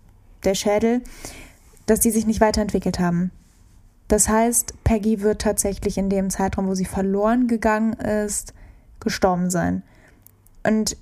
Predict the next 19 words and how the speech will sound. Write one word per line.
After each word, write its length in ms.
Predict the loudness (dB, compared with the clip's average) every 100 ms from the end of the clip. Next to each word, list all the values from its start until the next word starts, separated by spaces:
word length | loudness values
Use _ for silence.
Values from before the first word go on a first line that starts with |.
| -8 -2
natürlich 420 | 0 2 0 2
ist 160 | 2
das 220 | 2 0 -2
für 200 | 2 2
eine 140 | 4
Mutter 260 | 2 2 2
keine 220 | 2 0
Befriedigung 480 | -2 0 0 0 -4
zu 80 |
sagen, 180 | -2 -2
okay, 200 | -2 -2
mein 120 | -2
Kind 220 | -2 -2 -2
musste 300 | -2 -4 -4
nicht 260 | -4 0
lange 240 | 0 0 0
leiden 400 | 2 2 2 0
oder 180 | 0
die 240 | 0 -2